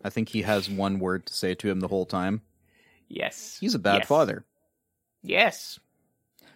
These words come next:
Speaker 1: Uh,
Speaker 2: And he's
Speaker 1: looks
Speaker 2: also up to something, which, again, the whole series, he's always been like, uh, Seal, I've been like, "Gendo, are you up to something?"
Speaker 1: Nah, no, of
Speaker 2: Mm.
Speaker 1: course I'm not up to any. What would I be up to?
Speaker 2: Uh, we, we think you're up to something.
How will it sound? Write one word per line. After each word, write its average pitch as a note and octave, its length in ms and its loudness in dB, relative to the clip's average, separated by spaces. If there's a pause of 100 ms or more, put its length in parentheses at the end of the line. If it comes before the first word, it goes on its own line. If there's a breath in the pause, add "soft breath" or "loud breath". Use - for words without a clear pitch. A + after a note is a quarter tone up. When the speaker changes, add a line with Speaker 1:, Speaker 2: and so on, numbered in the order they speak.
(720)
Speaker 1:
Uh, A#2 200 6
Speaker 2:
And C3 80 8
he's D#3 80 8
Speaker 1:
looks C4+ 240 10
Speaker 2:
also F3+ 240 12
up - 280 6
to F3 80 -6
something, B2 460 0 (160)
which, D#3+ 140 -6
again, F3+ 380 8
the C#3+ 100 2
whole F#3 200 10
series, F3+ 580 8
he's B2+ 120 -4
always F3+ 220 4
been F3 180 2
like, E3 280 8
uh, D#3 140 6
Seal, A3+ 340 10
I've D#3+ 60 6
been E3 100 10
like, - 240 6
"Gendo, G3+ 480 10
are A3 100 12
you C4+ 180 10
up F#3 200 10
to G3+ 100 6
something?" G3+ 640 10 (340 soft breath)
Speaker 1:
Nah, F#3+ 460 10
no, F#3+ 240 8
of D3 60 6
Speaker 2:
Mm. - 20 0
Speaker 1:
course G#3+ 240 10
I'm E3+ 120 10
not B2+ 200 10
up A2 160 6
to A#2+ 100 6
any. G#2 160 4
What C3+ 200 8
would F3+ 100 10
I F3 140 12
be F3+ 180 8
up A3 220 8
to? F2 320 0 (440)
Speaker 2:
Uh, G3+ 160 6
we, C4+ 160 8
we D4+ 140 10
think D#4 220 4
you're C4+ 100 10
up E4 160 10
to F#3+ 80 -2
something. F3 420 4